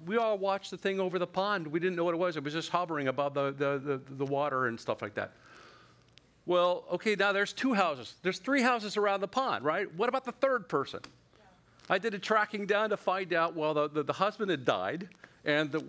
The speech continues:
wife was there, and she proceeded to tell me her story about being around the pond. Did any of them report it?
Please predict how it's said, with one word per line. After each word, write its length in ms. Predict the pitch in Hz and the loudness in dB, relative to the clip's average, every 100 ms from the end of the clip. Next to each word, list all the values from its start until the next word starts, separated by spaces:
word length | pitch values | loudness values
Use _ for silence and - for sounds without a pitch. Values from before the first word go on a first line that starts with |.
| 143 | -2
wife 300 | 160 175 - | 0 0 -2
was 140 | 151 - | -6 0
there, 220 | 127 170 | 2 2
and 100 | 160 | 0
she 140 | - | -4
proceeded 380 | 180 170 185 170 | -4 -2 0 -2
to 60 | 156 | -2
tell 220 | 160 160 | -2 0
me 140 | 170 160 | 0 -2
her 160 | 185 | -2
story 340 | - 147 127 131 | -2 -2 -2 0
about 380 | 131 135 - 139 | -2 -2 -4 -2
being 200 | 151 143 | 0 2
around 260 | 135 135 | 0 0
the 60 | 139 | -2
pond. 280 | - - - _ _ _ _ _ - - - - | -6 -6 -14 _ _ _ _ _ -20 -20 -10 0
Did 140 | 151 | 2
any 240 | 196 220 226 | 2 2 0
of 100 | 202 | 0
them 160 | 196 | 0
report 420 | 185 170 196 220 | 0 0 0 0
it? 100 | 247 | -2